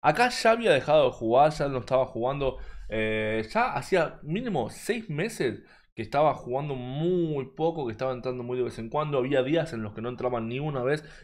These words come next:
ni siquiera a recon-, a, a buscar las recompensas, a cobrar las recompensas del vip, y eso obviamente hace que las cuentas se retrasen, pero ya me tenía totalmente saturado y me tenía bastante cansado.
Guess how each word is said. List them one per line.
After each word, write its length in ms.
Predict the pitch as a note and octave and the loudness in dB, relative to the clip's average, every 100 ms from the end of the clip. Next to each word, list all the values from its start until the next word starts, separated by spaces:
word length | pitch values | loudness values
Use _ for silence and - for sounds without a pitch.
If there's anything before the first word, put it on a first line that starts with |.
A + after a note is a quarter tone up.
| _ | _
ni 120 | F#3+ | -2
siquiera 300 | G#3+ E3+ F#3 | -2 4 6
a 40 | C#3+ | 6
recon-, 300 | A#2 A#2+ A#2 | 2 -4 -4
a, 680 | A#2 A2 A2 G#2 G2+ G2+ | 4 6 6 4 4 4
a 40 | G2+ | 2
buscar 300 | G#2 - D3 | -2 -2 0
las 120 | A#2+ | 0
recompensas, 600 | A2+ A2 G#2+ B2+ B2+ A2 | 0 -4 -2 0 0 -2
a 120 | - F#2+ | -4 -4
cobrar 220 | G#2+ B2 | 0 0
las 80 | A2+ | -2
recompensas 460 | - G#2+ A2+ A2 | -6 -4 -4 -2
del 200 | G#2 C3 | -2 0
vip, 140 | F3+ - - - | -2 -6 -18 -6
y 80 | - | -2
eso 160 | - A#2 | 2 4
obviamente 400 | A#2 A#2+ C#3+ - | 2 0 0 0
hace 240 | B2 C3+ | -2 -4
que 60 | G#2+ | -6
las 120 | G#2 | -4
cuentas 280 | A2+ G#2+ G#2+ | -6 -6 -6
se 60 | |
retrasen, 360 | G#2 G#2 A#2 G2+ | -6 -6 -10 -8
pero 120 | G#2+ | -8
ya 340 | - C#3 - - - - _ - | 0 0 0 -14 -20 -20 _ -10
me 240 | G2+ G2+ | -4 -4
tenía 240 | G2+ A2+ A2+ | -4 -4 -2
totalmente 320 | G#2+ G#2+ G#2+ | -2 -4 -6
saturado 480 | G2 G2 G#2+ B2 B2 | -8 -2 2 2 2
y 60 | |
me 80 | G#2+ | -4
tenía 280 | F#2 G2 G2+ | -8 -6 -6
bastante 320 | G2 G2+ G2 | -4 -2 -2
cansado. 560 | F#2+ F#2 G#2 F2 D#2 | -2 -4 -4 -2 0